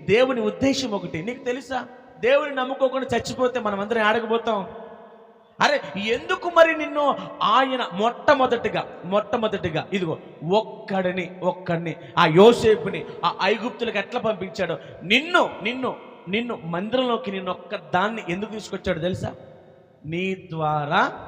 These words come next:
నీ ద్వారా నీ కుటుంబం అంతా, నీ కుటుంబం అంతా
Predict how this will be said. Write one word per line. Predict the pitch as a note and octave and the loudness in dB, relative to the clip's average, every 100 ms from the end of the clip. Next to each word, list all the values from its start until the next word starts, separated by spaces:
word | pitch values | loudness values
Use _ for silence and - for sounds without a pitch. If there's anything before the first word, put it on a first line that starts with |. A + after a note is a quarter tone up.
| - - - - - _ _ D3+ | -16 -20 -20 -20 -20 _ _ -6
నీ | F3 A#3 | -2 -2
ద్వారా | B3 G#3 G3 F3+ E3+ G3+ C#4 - - - - - F3 | 0 2 4 4 2 0 -2 -4 -14 -18 -20 -10 0
నీ | A3+ | 0
కుటుంబం | B3 D4+ - D4 C#4 C4+ | 0 -4 -2 -2 0 0
అంతా, | C4+ D4+ - D4+ - - - - - - - G3 | -2 -2 -4 -2 -2 -6 -12 -12 -18 -20 -14 -6
నీ | C4 | -6
కుటుంబం | C4 C#4 D#4 D#4 D#4 | -4 -6 0 2 4
అంతా | D#4+ E4 - C#4+ G3+ - | 2 0 4 4 4 -4